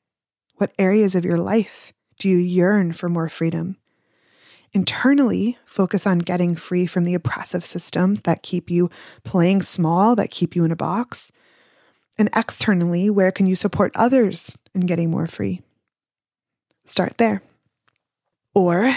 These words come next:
maybe cooperation is important to you. Maybe you feel strongly that working together cooperatively is important, is the solution even,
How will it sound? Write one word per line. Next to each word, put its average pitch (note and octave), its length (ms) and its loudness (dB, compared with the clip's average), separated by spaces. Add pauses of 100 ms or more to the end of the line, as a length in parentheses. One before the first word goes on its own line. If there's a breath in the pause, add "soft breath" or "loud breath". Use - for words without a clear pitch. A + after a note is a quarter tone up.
(100)
maybe F#3 260 2
cooperation B3 1080 0
is E3+ 160 -6
important E3 460 -6
to F#3 100 -16
you. F#3+ 240 -12 (760)
Maybe F#3 220 2
you A3+ 80 2
feel A#3+ 220 0
strongly A#3 500 2
that G3 180 -2
working G3+ 300 -2
together G3+ 380 0
cooperatively F3 760 -2
is E3 100 -6
important, D#3+ 540 -6 (140)
is G3 140 -4
the G#3+ 120 0
solution G#3 840 0
even, E3 380 -8